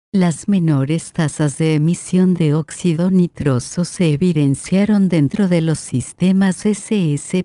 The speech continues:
P uno y S S P dos, cuatrocientos sesenta más menos cero coma sesenta y seiscientos veinte más menos uno coma diecinueve G N dos o M dos horas. Uno,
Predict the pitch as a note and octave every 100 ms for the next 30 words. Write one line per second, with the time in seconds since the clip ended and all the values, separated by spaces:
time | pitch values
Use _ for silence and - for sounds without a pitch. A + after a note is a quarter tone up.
0 | - E3 D#3+ E3 D#3 F#3+ G#3 G#3 F3+ C#3+
1 | F#3 G#3+ - A3 F3 D3 - F#3 F3+ -
2 | E3+ F3+ E3+ C3+ C3+ - - _ _ _
3 | - G3 - E3+ D3+ - E3+ F#3 F3+ G3
4 | - F#3 - D3+ C#3+ C#3 E3+ D#3+ F#3+ F#3+
5 | G3 F3 D3 D#3+ F#3 - - F3 A3 G#3
6 | - D3+ C3+ C#3 D3 - F3+ - D#3 C#3+
7 | D3+ C#3+ - D3+ C#3 - E3 D#3 D#3+ D#3
8 | - F3 F3 E3 A3 G3 D3+ C#3+ - F#3+
9 | E3+ D3 E3+ F#3 - G3 G3+ G#3+ G3+ -
10 | D3+ D3 E3+ E3+ D3 - C#3+ C#3 D3 F3+
11 | G#3 G3 - - G3 G3 E3+ D3 D3+ C3+
12 | D#3 G3 - F#3 E3 C#3+ D3 D3+ C3+ B2
13 | - - C#3+ C#3+ E3 - E3+ D3 C3 C3+